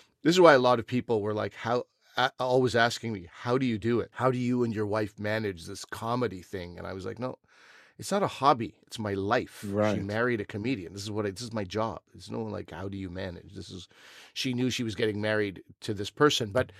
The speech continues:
Speaker 1: uh, for people who get into it late in life and they're already in a marriage or a relationship and then they get into it, I see, I see that, uh,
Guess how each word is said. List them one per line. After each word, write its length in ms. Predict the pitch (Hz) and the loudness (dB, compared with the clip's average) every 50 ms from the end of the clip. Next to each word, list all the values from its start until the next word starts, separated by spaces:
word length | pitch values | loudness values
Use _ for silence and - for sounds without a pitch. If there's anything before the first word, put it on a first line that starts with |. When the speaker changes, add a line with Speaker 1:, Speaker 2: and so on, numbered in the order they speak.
| - - - - - - _ _ _ _ _ _ _ - - _ - | -20 -20 -20 -20 -20 -20 _ _ _ _ _ _ _ -20 -20 _ -8
Speaker 1:
uh, 80 | - - | -8 -4
for 160 | - - 143 | 0 0 0
people 320 | - - 165 165 - 170 | 2 2 0 2 4 4
who 120 | 131 143 127 | 4 4 2
get 220 | 107 131 123 120 | 2 2 2 2
into 260 | 123 123 110 127 120 110 | 2 0 0 0 0 0
it 80 | 101 | 0
late 260 | 104 107 113 120 120 - | 0 0 -2 -2 -2 -4
in 60 | 101 | -6
life 440 | 95 98 110 113 117 123 - - - | -2 2 2 4 4 2 0 -2 -6
and 100 | 90 90 | -6 -4
they're 200 | 92 92 95 98 | -4 -2 0 0
already 480 | 104 113 110 107 107 110 110 110 110 | 2 2 2 2 2 2 0 0 -2
in 60 | 101 | -2
a 100 | 95 95 95 98 | -2 -4 -2 0
marriage 400 | 104 110 107 110 107 107 92 98 | 0 2 4 4 2 2 0 -4
or 100 | 98 92 | -6 -6
a 40 | 90 | -4
relationship 800 | 87 92 90 90 101 107 110 - - 107 - - - 107 - - | -6 -6 -6 -4 -2 -2 -2 -4 -6 -8 -6 -4 -4 -6 -4 -6
and 180 | 92 92 92 | -10 -10 -8
then 160 | 95 98 98 110 | -8 -6 -4 -2
they 120 | 110 101 | -4 -4
get 200 | 85 104 101 98 | -4 -4 -4 -4
into 240 | 104 98 - 107 107 | -4 -6 -6 -6 -6
it, 80 | 95 | -6
I 80 | 95 92 | -6 -8
see, 400 | - - - 104 95 95 87 80 - | -10 -10 -8 -8 -8 -8 -10 -10 -12
I 80 | 92 95 | -12 -12
see 260 | - - - 101 95 | -10 -10 -8 -8 -8
that, 260 | 82 87 87 85 85 - _ _ _ - | -6 -6 -8 -8 -10 -12 _ _ _ -18
uh, 160 | 90 87 82 | -16 -16 -16